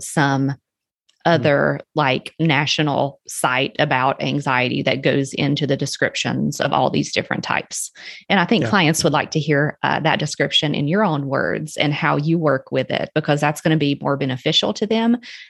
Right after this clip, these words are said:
Speaker 1: than reading this, uh, from this national website, a description of this type of anxiety.
Speaker 2: Absolutely. No, very well said. And I think the, the most important thing you can do on a website from just a conversion perspective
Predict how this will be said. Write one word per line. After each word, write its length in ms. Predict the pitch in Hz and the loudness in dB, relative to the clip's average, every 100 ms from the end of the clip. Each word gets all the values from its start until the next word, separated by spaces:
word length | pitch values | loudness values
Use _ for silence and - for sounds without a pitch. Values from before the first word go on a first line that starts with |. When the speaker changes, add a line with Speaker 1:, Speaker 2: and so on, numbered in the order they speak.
| - | -2
Speaker 1:
than 240 | 170 156 | 2 2
reading 560 | 156 151 151 147 147 151 - - | 2 2 2 2 0 -4 -14 -8
this, 380 | - 160 151 - - - | -2 0 0 -2 -10 -2
uh, 280 | 156 143 147 - - - | 2 2 2 -2 -14 -6
from 180 | - 160 | 2 4
this 220 | 147 - | 2 2
national 440 | 156 147 - 147 | 0 2 0 0
website, 440 | 143 135 135 147 143 | 0 0 0 0 2
a 60 | 143 | 0
description 800 | 139 - - 139 - - 131 135 | 0 -4 -2 -2 0 0 0 2
of 220 | 143 135 | 0 0
this 220 | 143 - | 0 0
type 240 | 139 127 | -2 -2
of 120 | 139 131 | 0 -2
anxiety. 760 | 127 131 123 - - - - - - _ _ _ _ _ _ | -2 0 0 0 -2 -4 -6 -10 -20 _ _ _ _ _ _
Speaker 2:
Absolutely. 560 | 117 - 120 117 120 - - | -4 -2 -2 -2 -4 -4 0
No, 260 | 120 113 - | 0 0 0
very 120 | 123 | 2
well 120 | 113 | 2
said. 220 | 110 120 | 0 0
And 520 | 110 - - - - 127 | -2 -8 -18 -20 -4 0
I 20 | |
think 280 | 160 151 - | 2 0 2
the, 180 | 139 | 2
the 100 | 117 | 2
most 240 | 123 147 151 | 0 0 -2
important 300 | 143 170 147 | -2 -2 0
thing 140 | 156 | 0
you 100 | 131 | 0
can 80 | 135 | 0
do 100 | 127 | 0
on 100 | 120 | 2
a 40 | |
website 440 | 110 113 - 113 95 | 2 0 2 0 2
from 220 | 123 107 | -2 0
just 240 | 113 104 | 0 -2
a 40 | 110 | -4
conversion 520 | - 110 113 120 117 | -6 -2 0 0 -2
perspective 800 | 101 110 - 113 - 110 117 - | -4 -4 -2 -2 0 0 0 -4